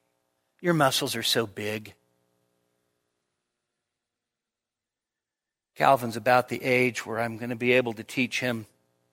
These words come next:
"The world is not square, but it's round and the beach is that way." Okay. That's the Corinthians. So impressive.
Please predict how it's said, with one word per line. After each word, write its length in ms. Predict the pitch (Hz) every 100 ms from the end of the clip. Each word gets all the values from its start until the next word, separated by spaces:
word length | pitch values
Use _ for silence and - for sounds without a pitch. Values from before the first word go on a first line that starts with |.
| _ _ _ _ _ _ _ _ _ -
"The 120 | 131 127
world 460 | 117 131 131 113
is 140 | 110 113
not 240 | 120 -
square, 540 | - - 131 127 120
but 180 | 101 113
it's 180 | 123 -
round 540 | 117 123 131 131 123
and 160 | 107 107
the 40 |
beach 440 | 104 104 127 123 113
is 160 | 107
that 320 | 95 110 - 147
way." 300 | 107 - - _ _ _ _ _ _ _ _ _ _
Okay. 100 | - - _ _ _ _ _ _ _ _ _ - _ _ _ _ _ _ _ _ _ _ _ _ _ _ _
That's 220 | 180 190
the 100 | 196
Corinthians. 920 | - 175 170 180 233 226 196 147 - - _ _ _ _ _ _ _ _ _ _ _ _ _ _ _ _ _ -
So 280 | - 185
impressive. 600 | 147 - 135 117 - 101